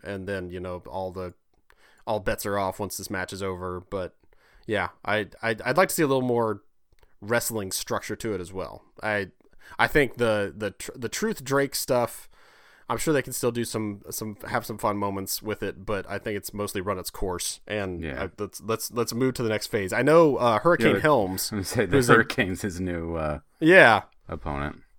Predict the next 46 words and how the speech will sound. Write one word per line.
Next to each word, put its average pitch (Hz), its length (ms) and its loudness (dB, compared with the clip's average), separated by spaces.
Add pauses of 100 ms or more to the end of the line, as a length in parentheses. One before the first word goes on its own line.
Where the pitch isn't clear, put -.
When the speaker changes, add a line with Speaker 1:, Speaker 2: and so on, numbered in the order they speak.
Speaker 2:
so 76 160 -6
that's 85 160 -4
Speaker 1:
He 147 80 -2
Speaker 2:
great. - 100 0
Speaker 1:
shows 127 220 4
up, 120 260 4 (320)
uh, 107 420 0
a, 104 220 -2 (160)
a 101 160 -4
producer 104 720 -2
on 95 200 -2
SmackDown, 104 520 -2
I 95 60 -6
believe, 92 580 -6
but 95 380 -8
he, 101 200 -6
uh, 87 260 -6 (200)
uh, 76 80 -14 (160)
challenges 92 340 -10
for 104 100 -10
the 98 60 -6
title. 98 200 -4 (180)
I 151 100 8
think 220 180 6
having 131 280 2
one 135 100 2
of 127 40 2
the 120 80 0
guys 117 260 2
that's - 120 -16
backstage 127 520 0
ha-, 117 140 0
be, 117 160 -4
have 120 260 0
the 110 80 -6
title 120 340 -2
is, 95 200 -4
is 104 240 -6
great 101 360 -6
because 101 360 -6
he's 107 160 -6
always 120 180 2
gonna 113 140 -4
be 113 160 -4
there, 80 340 -8 (420)
and, 98 500 -4